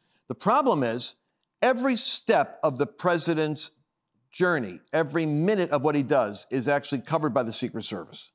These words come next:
It's in a document, it's in a file. And it shows that there was not one moment when Trump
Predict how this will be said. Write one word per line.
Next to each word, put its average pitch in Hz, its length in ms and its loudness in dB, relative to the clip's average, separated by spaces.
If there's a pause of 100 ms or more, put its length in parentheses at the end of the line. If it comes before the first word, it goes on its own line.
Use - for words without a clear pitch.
(440)
It's 160 260 0
in 165 180 0
a 160 60 2
document, 143 640 -2
it's - 140 -6
in 147 80 2
a 139 40 -4
file. 151 560 -2 (560)
And 170 240 0
it 160 120 0
shows 180 680 0 (100)
that 147 300 -2
there 160 160 2
was 151 260 0
not 160 380 0
one 165 460 0
moment 147 520 0
when 131 540 -2 (560)
Trump 143 420 0